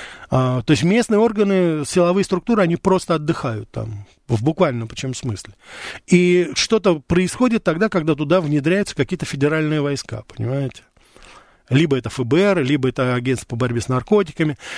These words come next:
либо это по борьбе с, ор-, значит, с незаконным оборотом табака, алкоголя и оружия. Там это с-, разные спе-, разные с-, федеральные службы, разные спецслужбы, которые, то есть каждый по своему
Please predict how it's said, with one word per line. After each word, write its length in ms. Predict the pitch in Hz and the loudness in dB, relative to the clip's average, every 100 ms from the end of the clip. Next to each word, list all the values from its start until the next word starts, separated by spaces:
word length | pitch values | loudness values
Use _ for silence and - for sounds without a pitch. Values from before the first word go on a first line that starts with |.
| - | -8
либо 320 | - 160 147 147 | 0 0 2 2
это 520 | 139 139 131 127 123 | 0 0 0 0 -2
по 80 | 143 | -2
борьбе 460 | 127 135 131 135 131 | -2 -2 0 0 0
с, 180 | - - | -2 -2
ор-, 880 | 131 127 131 131 127 123 123 120 | 0 2 2 2 0 0 -2 -2
значит, 360 | 123 131 - 117 | 0 -2 -2 -4
с 100 | - | 0
незаконным 520 | 135 139 143 139 131 | 0 0 0 0 0
оборотом 540 | 127 131 135 127 123 117 | 0 0 0 -2 -4 -4
табака, 460 | 131 127 117 135 | -2 -2 -2 -2
алкоголя 600 | 120 117 123 127 120 113 - - - - - - | -2 -4 -2 0 0 -4 -10 -16 -18 -18 -20 -4
и 240 | 131 117 | -2 0
оружия. 600 | 123 131 202 226 180 185 | 2 2 4 4 4 2
Там 220 | 160 160 151 | 2 0 0
это 160 | 135 | -2
с-, 80 | 127 | -4
разные 420 | 156 180 156 135 | 0 2 2 -2
спе-, 340 | - - 139 143 | -4 -6 -2 2
разные 440 | 175 143 143 131 | 2 2 0 0
с-, 400 | - - - 151 | -4 -10 -6 -4
федеральные 580 | - 143 156 151 143 131 | -2 0 2 2 0 0
службы, 580 | - 185 196 151 147 135 | -2 0 0 0 0 2
разные 320 | 151 135 135 | 2 0 -2
спецслужбы, 640 | - 147 - 156 120 117 | -2 -6 -4 -4 -2 -4
которые, 600 | 113 123 131 127 139 113 - - - - | -4 -4 -6 -8 -10 -12 -14 -12 -12 -6
то 60 | - | 0
есть 100 | 127 | 2
каждый 260 | 180 151 143 | 2 0 -2
по 120 | 156 | -6
своему 500 | - 160 160 160 | -2 2 2 2